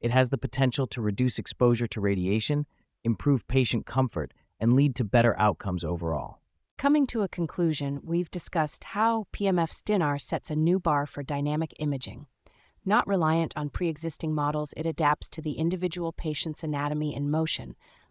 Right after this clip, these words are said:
Speaker 2: lending itself to a broader relevance beyond the initial radiotherapy applications.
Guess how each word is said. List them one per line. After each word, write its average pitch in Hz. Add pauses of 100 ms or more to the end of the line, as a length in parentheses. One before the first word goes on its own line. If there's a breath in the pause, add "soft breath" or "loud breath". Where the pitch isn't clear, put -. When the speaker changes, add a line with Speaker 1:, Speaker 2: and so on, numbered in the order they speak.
Speaker 2:
lending 185
itself -
to 156
a 139
broader 156
relevance 139
beyond 151
the 143
initial 147
radiotherapy 135
applications. -